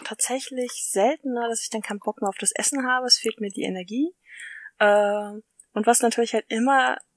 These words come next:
rein theoretisch vom Essen her geht, ist, äh, bestellen. Einfach,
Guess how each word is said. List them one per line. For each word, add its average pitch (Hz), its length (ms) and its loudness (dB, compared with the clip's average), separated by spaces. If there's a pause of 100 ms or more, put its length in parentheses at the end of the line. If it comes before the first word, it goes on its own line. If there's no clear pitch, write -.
(220)
rein 214 280 2
theoretisch 240 920 0
vom 220 260 -2
Essen 214 300 0
her 196 240 -6
geht, 208 500 -4
ist, 196 400 -2
äh, 185 200 -4
bestellen. 170 680 2
Einfach, 185 480 0